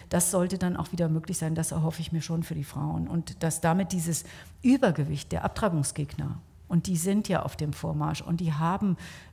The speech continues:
es ist nicht nur diese Website Babychaos, sondern es gen-, se-, gibt auch sehr viel geschickter, ähm, formulierte Webseiten inzwischen, die Frauen in die Irre führen, wo Frauen zum Teil denken, sie kriegen eine Beratung und nachher kriegen sie die Bescheinigung nicht,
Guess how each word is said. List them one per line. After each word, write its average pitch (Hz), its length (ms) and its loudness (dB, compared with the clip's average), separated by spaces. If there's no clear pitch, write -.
es - 180 0
ist 196 140 -2
nicht 208 160 2
nur 202 140 4
diese 170 220 0
Website 175 440 0
Babychaos, 156 720 2
sondern 165 300 2
es - 160 -2
gen-, 180 280 0
se-, 170 200 -6
gibt 180 320 -8
auch 165 80 0
sehr 170 180 2
viel 175 160 0
geschickter, 165 760 0
ähm, 160 240 0
formulierte 160 680 0
Webseiten 160 460 0
inzwischen, 160 540 -2
die 175 160 0
Frauen 175 380 0
in 180 120 -2
die 175 80 -4
Irre 208 300 0
führen, 165 440 0
wo 185 120 4
Frauen 170 480 2
zum 175 180 2
Teil 175 280 2
denken, 175 240 4
sie 175 140 -2
kriegen 180 240 0
eine 170 80 2
Beratung 165 520 0
und 170 100 0
nachher 170 200 4
kriegen 190 240 -2
sie 170 80 0
die 165 120 0
Bescheinigung 170 840 0
nicht, 160 240 -4